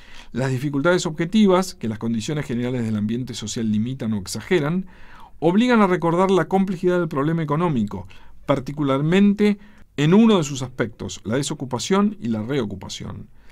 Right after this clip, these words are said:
La desocupación, infortunadamente, tiende a dilatarse o por lo menos a estabilizarse como una condición ya normalizada dentro de las anormales condiciones de la economía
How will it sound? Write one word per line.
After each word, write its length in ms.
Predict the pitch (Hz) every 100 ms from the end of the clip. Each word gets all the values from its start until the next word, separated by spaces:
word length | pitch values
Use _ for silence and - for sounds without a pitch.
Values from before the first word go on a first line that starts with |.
| - -
La 120 | - 120
desocupación, 1000 | 139 165 175 180 160 220 220 214 269 -
infortunadamente, 1080 | 127 120 127 131 147 156 190 202 202 208 208 - - -
tiende 260 | 165 180
a 40 | 165
dilatarse 460 | 139 131 156 151
o 40 | 135
por 120 | 117
lo 100 | 110
menos 380 | 160 180 160 -
a 80 | 117
estabilizarse 760 | 107 117 113 107 160 165 -
como 140 | - 120
una 120 | 127
condición 480 | 117 110 104 139 123
ya 140 | 120
normalizada 840 | 117 104 104 101 - 156 180 185 - - - -
dentro 380 | 120 156 156
de 60 | 143
las 200 | 123 - - -
anormales 600 | 120 117 110 117 160 170
condiciones 540 | - 123 113 107 151 131
de 60 |
la 80 | 113
economía 640 | 110 107 123 185 196 196